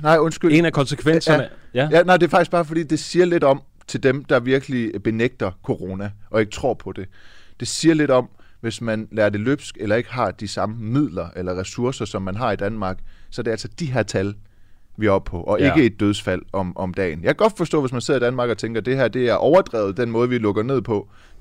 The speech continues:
Speaker 1: Måske er det også det. Men,
Speaker 2: Så tager
Speaker 1: men,
Speaker 2: de til
Speaker 1: men
Speaker 2: Indien
Speaker 1: så
Speaker 2: og
Speaker 1: tager til
Speaker 2: kigger.
Speaker 1: Afrika eller Indien,
Speaker 2: Ja,
Speaker 1: så skal
Speaker 2: ja.
Speaker 1: I se, hvordan det løber løbsk, når man ikke har remedierne og
Speaker 2: Ja.
Speaker 1: ressourcerne, ikke?
Speaker 2: Og problemet er jo også, at hvis, øh, de,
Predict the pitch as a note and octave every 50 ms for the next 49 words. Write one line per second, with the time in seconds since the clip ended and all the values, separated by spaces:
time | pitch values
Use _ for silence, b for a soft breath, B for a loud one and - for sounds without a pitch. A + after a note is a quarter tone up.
0 | - - - F#2+ F#2+ - - G#2 B2+ D3 C#3 D3+ D#3+ D#3 E3 F3 - - C#3+ C#3+
1 | C#3 b b b b b b b b b b b b b b b b - - B2
2 | B2 A#2 A#2 - D#3+ E3+ D#3+ - F3+ D3 C#3+ D3+ - D#3+ D3 D#3 D#3+ - C#3 B2+
3 | F#3 - A3 A3 G#3+ E3+ F3+ D#3+ F3 - E3 C3+ D#3 D#3+ D3 C#3 C#3 C#3 G#2+ G2+
4 | F#2 F2+ B2+ C3 - - C#3 B2+ - E3+ D3 B2 A#2+ A#2+ B2 C3+ C3 C#3 B2 A#2+
5 | A#2 G#2 A2+ A#2 B2+ B2 - - B2+ A#2+ A2+ A#2 A#2+ F3 F3+ - D3 C3 A2 G#2
6 | G#2+ G#2 G#2 G#2 G2 F2+ F#2 F2+ F2+ F2+ F2+ F2+ F2 F2+ F#2+ F2+ F#2 G2+ - F#2
7 | E2+ D#2+ - - F#2 G2 G#2 G2+ A2 G#2 C3 D3 D#3+ D#3 D#3 C#3+ A#2+ B2 C3 B2+
8 | A#2 A2 A#2 A#2+ - C3+ A#2 G#2 F#2+ G#2+ A#2 A#2+ A2+ - - A#2+ A#2 G#2+ G#2 G2
9 | F#2+ F#2 - A2+ A2 G#2